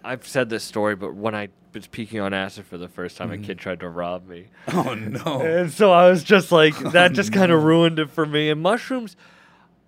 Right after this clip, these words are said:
Speaker 1: I just get super anxious. Some-, I just get in my head normally. So, like, I
Speaker 2: Yeah,
Speaker 1: take,
Speaker 2: yeah.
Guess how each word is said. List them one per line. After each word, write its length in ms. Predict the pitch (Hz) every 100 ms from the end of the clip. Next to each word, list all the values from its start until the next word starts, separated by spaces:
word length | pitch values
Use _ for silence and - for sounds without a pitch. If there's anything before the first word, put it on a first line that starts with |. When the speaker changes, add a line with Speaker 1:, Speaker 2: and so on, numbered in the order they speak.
| _ _ _ _ -
Speaker 1:
I 180 | - 214
just 260 | 277 -
get 160 | 277 247
super 380 | - 202 196 135
anxious. 460 | 127 151 - 127
Some-, 180 | - 107
I 160 | 117 147
just 240 | 143 156
get 160 | 160 160
in 80 |
my 140 | 143 113
head 320 | 120 127 117
normally. 640 | 101 101 120 113 98 98
So, 240 | 95 - 107
like, 200 | 104 104
I 80 | 107
Speaker 2:
Yeah, 100 | 113
Speaker 1:
take, 240 | 175
Speaker 2:
yeah. 60 | 202